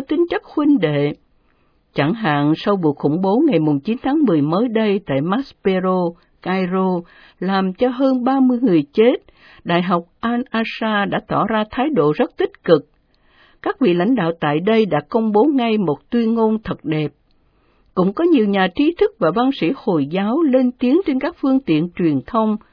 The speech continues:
cổ võ sự bình đẳng của mọi công dân Ai Cập, không phân biệt tôn giáo. Đức Hồng Y nói,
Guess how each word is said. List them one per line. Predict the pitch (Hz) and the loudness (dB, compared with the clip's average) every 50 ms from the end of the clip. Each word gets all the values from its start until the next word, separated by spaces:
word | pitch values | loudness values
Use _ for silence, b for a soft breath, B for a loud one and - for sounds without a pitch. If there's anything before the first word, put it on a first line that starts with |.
| b b b b b b | b b b b b b
cổ | 175 165 185 269 277 - | 4 4 4 4 0 0
võ | 170 156 165 233 - - | 2 2 2 2 0 -2
sự | - 160 | -4 -2
bình | 170 175 165 160 151 139 | 0 0 0 0 0 -2
đẳng | 147 147 180 269 | -2 0 -2 -2
của | 277 - 202 | 0 0 0
mọi | 214 240 160 151 151 | 2 2 2 0 0
công | - 240 233 247 233 | 0 0 0 2 2
dân | 247 254 247 - | 2 2 2 0
Ai | - 233 247 247 | -2 -2 -2 -4
Cập, | 247 - 175 151 - - _ - _ _ _ _ | -2 -2 -4 -4 -4 -4 _ -20 _ _ _ _
không | - - - 165 220 - - | -6 -2 -2 -2 -2 -2 -4
phân | 233 220 214 180 | -4 -4 -2 -2
biệt | 156 143 - - | -2 -2 -4 -2
tôn | - 196 190 190 190 | -2 -2 0 0 -2
giáo. | 175 180 180 180 185 190 208 285 339 - _ _ _ _ _ _ _ _ _ _ _ _ _ _ _ - - _ _ | -2 -2 -2 0 0 0 -2 -4 -6 -10 _ _ _ _ _ _ _ _ _ _ _ _ _ _ _ -20 -20 _ _
Đức | - 233 233 - | -4 -4 -4 -4
Hồng | - 165 139 123 | -2 -2 -2 -2
Y | - 175 185 185 | -2 -2 -2 0
nói, | 185 180 175 180 180 190 240 | 0 0 0 0 0 0 -2